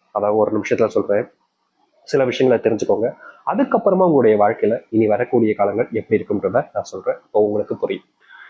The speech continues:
தனுசு ராசியினுடைய வாழ்க்கையில முதல் விஷயம், இவர்களுடைய வாழ்க்கையில நிச்சயமா தனுசு ராசிக்காரர்களுக்கு இந்த காதல் அப்படின்ற ஒரு விஷயம்ங்கிறது ரெண்டு காதல் கட்டாயமா இருக்கும்.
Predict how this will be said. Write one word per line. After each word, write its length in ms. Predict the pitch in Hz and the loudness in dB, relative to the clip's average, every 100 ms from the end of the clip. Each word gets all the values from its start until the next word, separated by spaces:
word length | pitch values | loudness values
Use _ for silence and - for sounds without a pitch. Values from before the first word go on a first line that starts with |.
| _ _ | _ _
தனுசு 260 | 127 156 202 | -2 0 2
ராசியினுடைய 380 | 208 - 151 135 104 | 2 2 2 4 4
வாழ்க்கையில 360 | 107 - 104 123 _ 120 | 2 0 -2 -2 _ 0
முதல் 240 | 151 175 139 | 2 2 0
விஷயம், 260 | - - _ _ _ _ - | -8 -10 _ _ _ _ -4
இவர்களுடைய 500 | 135 151 143 135 117 117 165 - _ _ _ _ - | 0 2 2 2 2 0 -4 -14 _ _ _ _ -6
வாழ்க்கையில 380 | 135 175 147 147 131 | -2 0 2 2 2
நிச்சயமா 480 | 160 - 285 185 151 160 117 | 0 0 0 2 2 0 -2
தனுசு 220 | 123 127 | -2 2
ராசிக்காரர்களுக்கு 680 | 131 131 117 107 104 - 165 156 | 0 0 -2 -2 -2 -2 -2 0
இந்த 160 | 120 113 - | 0 0 -2
காதல் 340 | 147 170 165 | 0 2 2
அப்படின்ற 300 | 107 117 110 110 | 2 0 2 2
ஒரு 160 | 104 101 | 2 0
விஷயம்ங்கிறது 540 | - 123 107 101 110 151 _ _ _ _ _ _ _ _ _ _ - | -2 -4 -2 0 0 -4 _ _ _ _ _ _ _ _ _ _ -2
ரெண்டு 320 | 131 226 262 | 0 2 0
காதல் 360 | - 120 123 147 | 2 0 0 -4
கட்டாயமா 480 | 107 - 131 113 113 | -6 -2 -2 0 0
இருக்கும். 300 | 98 - | 0 -6